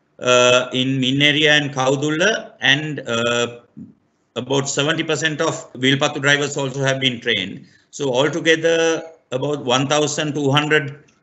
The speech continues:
safari jeep drivers have been trained, and they are issued a certificate at the end of the training program.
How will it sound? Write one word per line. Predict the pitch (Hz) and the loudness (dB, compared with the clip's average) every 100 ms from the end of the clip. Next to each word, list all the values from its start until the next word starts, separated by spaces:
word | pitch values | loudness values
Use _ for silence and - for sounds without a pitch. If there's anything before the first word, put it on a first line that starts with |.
| _ | _
safari | - 127 143 151 | -4 0 2 2
jeep | 139 151 | 0 -2
drivers | 135 139 143 139 | 2 2 2 -2
have | 139 135 | -2 -2
been | 139 131 | -2 -2
trained, | 135 131 151 202 - - | 0 2 2 -2 -8 0
and | 127 147 151 - | 0 2 -4 -6
they | 120 | 0
are | 135 139 | 0 0
issued | 135 160 151 | -6 -6 -6
a | |
certificate | 139 139 135 147 143 147 147 | -4 -4 -4 -6 -2 -2 -2
at | 139 | -4
the | 139 | -4
end | 131 139 | -2 -4
of | 135 | -6
the | |
training | 135 127 139 151 | -4 0 0 0
program. | 139 143 143 165 196 - | -4 -4 -2 -2 -2 -10